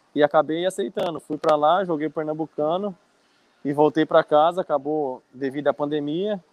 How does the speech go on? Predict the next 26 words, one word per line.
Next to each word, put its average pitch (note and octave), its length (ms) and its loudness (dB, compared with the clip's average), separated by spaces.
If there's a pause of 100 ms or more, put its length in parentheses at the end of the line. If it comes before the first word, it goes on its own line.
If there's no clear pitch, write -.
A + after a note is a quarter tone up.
(340)
e C#3 40 -14
foi - 160 4
o C#3+ 40 2
tempo E3 220 2
mais D#3+ 220 6
largo E3+ 180 4
que - 80 -4
eu F3+ 60 -2
fiquei F3 340 -8 (320)
no D3 160 -2
Brasil, C#3+ 560 0 (140)
fiquei C3 280 -6
acho C#3 200 -2
que B2+ 80 -8
seis C#3 340 -2
meses, C3 300 0
sete C3+ 320 0
meses, C#3+ 520 -4 (640)
e B2+ 120 6
aí B2+ 100 10
foi C#3+ 220 4
que D#3 420 4
apareceu C#3+ 540 2
essa C#3 400 -2 (120)
nova C3+ 280 -2
situação. B2+ 600 -4